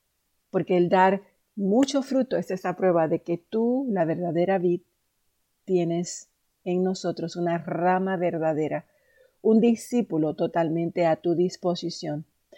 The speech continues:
Así que danos, danos, mi Dios, te ruego, la confianza y la seguridad de los niños, de que nuestro fruto te agrada y de que tú lo consideras mucho fruto.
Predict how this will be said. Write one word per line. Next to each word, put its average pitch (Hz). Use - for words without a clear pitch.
Así 190
que 196
danos, 175
danos, 165
mi 165
Dios, 160
te 160
ruego, 160
la 180
confianza 180
y 196
la 190
seguridad 175
de 180
los 165
niños, 170
de 180
que 160
nuestro 165
fruto 247
te 175
agrada 156
y 190
de 185
que 170
tú 185
lo 185
consideras 175
mucho 190
fruto. 185